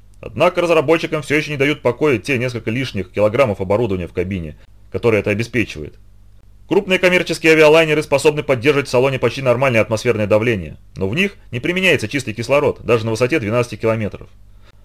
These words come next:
Так же обстоит дело и со сверхзвуковым транспортом, достигающим высоты восемнадцати километров. Чтобы убедиться в целостности капсул, наса испытывала их давлением.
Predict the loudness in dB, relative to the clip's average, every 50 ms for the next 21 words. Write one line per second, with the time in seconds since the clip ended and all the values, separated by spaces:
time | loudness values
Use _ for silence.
0 | -20 -20 -18 0 2 2 4 4 2 0 2 4 4 4 4 4 4 6 6 6
1 | 4 2 0 -2 0 0 -2 -2 0 -2 -2 -2 -2 0 2 4 4 4 2 2
2 | 2 2 2 2 -2 -6 -6 -6 -8 -10 -10 -10 -10 -8 -6 -4 0 2 2 2
3 | 2 0 -2 -2 -2 -2 0 -2 -2 -4 -4 -2 -2 -2 -2 -2 -6 -6 -4 -4
4 | -2 -4 -6 -8 -12 -16 -20 -20 -20 -20 -20 -20 -20 -20 -20 -20 -20 -20 -20 -20
5 | -20 -20 -2 0 4 4 4 4 4 2 0 0 0 -2 -2 2 4 4 4 2
6 | 0 -4 -8 -4 2 2 2 2 2 0 -4 -4 -4 -8 -10 -4 0 0 0 2
7 | 0 -2 -4 -4 -4 -6 -2 0 0 2 2 2 0 0 0 0 2 2 0 -2
8 | -2 -6 -10 -14 -16